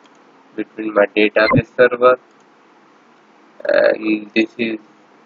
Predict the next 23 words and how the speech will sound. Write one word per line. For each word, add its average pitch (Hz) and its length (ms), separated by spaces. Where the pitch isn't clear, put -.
this 113 260
is 113 180
the 113 100
command 113 640
for 107 440
my 101 140
table, 117 420
that 104 200
is 104 120
select 110 460
star 113 500
from 107 300
customer. 120 720
So 107 100
all 104 260
the 107 120
data 104 360
from 104 160
the 107 100
customer 110 600
will 135 220
be 117 140
brought 113 440